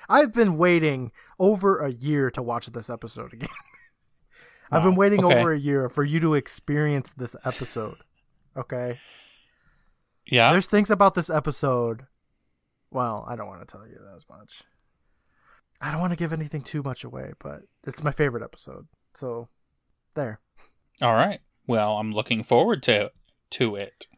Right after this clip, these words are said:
Speaker 1: But what do you think it's gonna be about?
Speaker 2: I think Dead Man's Float. This sounds like a Jason Voorhees situation.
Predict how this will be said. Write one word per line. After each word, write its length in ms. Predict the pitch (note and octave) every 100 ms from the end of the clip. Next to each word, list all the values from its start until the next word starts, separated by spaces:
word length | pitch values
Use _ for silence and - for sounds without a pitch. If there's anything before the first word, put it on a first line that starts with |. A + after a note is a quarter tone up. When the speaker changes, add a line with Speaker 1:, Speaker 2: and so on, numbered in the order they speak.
| _ _ _ _ _ _ -
Speaker 1:
But 100 | E3+
what 120 | F3
do 60 | F#3+
you 60 |
think 220 | F3 F3+ E3
it's 100 | -
gonna 180 | D#3+
be 140 | C3 C3+
about? 560 | A#2 A#2+ B2+ G#2+ - - _ _ -
Speaker 2:
I 260 | B2+ D3 F#3
think 680 | - C#3+ B2+ C3 - - _ _ _ _ _ _ _
Dead 400 | - C3+ D3+ D3+ _ _ -
Man's 520 | A#2+ A2+ A2+ A#2 - _ _ _
Float. 680 | - A2 - - _ - - _ _ _ -
This 300 | A2 C#3+ G#3+
sounds 840 | - - F3+ F#3 F#3 F3+ F3 D#3+
like 240 | C3+ C3 -
a 60 |
Jason 480 | A#2+ B2+ C#3+ - A#2
Voorhees 600 | A2+ C3+ D3 C#3+ D3 C3+
situation. 1120 | - C#3 - C#3 C#3 C#3 C3 C#3+ C3+ C3+ C3